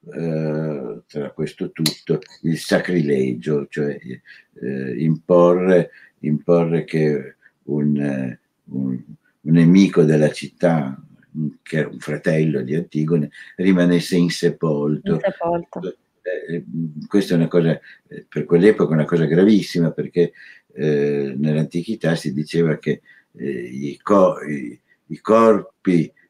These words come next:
Speaker 1: eh, dei morti non, eh, onorati con una so-, con una sepoltura, con una cerimonia, eh, funebre, avrebbero avuto come conseguenza che il morto,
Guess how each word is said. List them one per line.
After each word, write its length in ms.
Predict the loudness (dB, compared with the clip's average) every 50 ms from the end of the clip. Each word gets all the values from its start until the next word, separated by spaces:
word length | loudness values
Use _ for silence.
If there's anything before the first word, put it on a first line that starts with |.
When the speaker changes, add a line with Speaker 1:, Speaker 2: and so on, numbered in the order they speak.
| _ _
Speaker 1:
eh, 560 | -20 -20 -14 -12 -12 -12 -10 -12 -12 -12 -12
dei 260 | -6 -4 -2 0 0 0
morti 880 | 2 4 4 4 4 4 2 2 0 -6 -12 _ _ -2 -2 -2 -2 -4
non, 880 | -2 0 2 2 4 4 4 4 4 6 6 4 4 4 2 0 -2 -4 _ _ _ _ _ _ _ _ -14
eh, 680 | -12 -10 -10 -10 -10 -10 -12 -12 -14 -16 -16 -18 -20 -20 _ -20 _ _ -8
onorati 680 | -2 0 0 2 2 2 2 2 2 0 -2 -2 -6
con 200 | -2 0 0 2
una 200 | 2 0 -2 -2
so-, 240 | -4 -6 -6 -8 -8 _ _
con 180 | _ -4 -2 -2
una 120 | -2 -2
sepoltura, 800 | -4 -4 -8 -6 -2 -2 -2 -2 -2 -2 0 0 0 0 -2 -4
con 180 | -6 -6 -4 -4
una 120 | -6 -6
cerimonia, 640 | -8 -10 -8 -6 -4 -2 -2 -2 0 -2 -2 -4 -6 -10 -16 -20 -20 -20 -20 _ _ _ _
eh, 240 | _ -16 -14 -14 -14
funebre, 720 | -14 -4 -2 0 0 2 2 2 2 0 0 -2 -2 -4 _ _ _ _ _ _ _ _ _ _ _ _ _ _ _ _ _ _ -20 _ -20 _ -20 -20 -20 _
avrebbero 420 | _ -2 0 2 4 4 4 4 4
avuto 240 | 4 4 2 0 0
come 220 | 2 0 0 0
conseguenza 580 | 0 -2 -6 -4 -2 0 0 0 0 0 -4 -4
che 100 | -2 0
il 120 | 2 4
morto, 800 | 6 6 6 6 4 4 4 2 0 -4 -6 -4 -4 -4 -4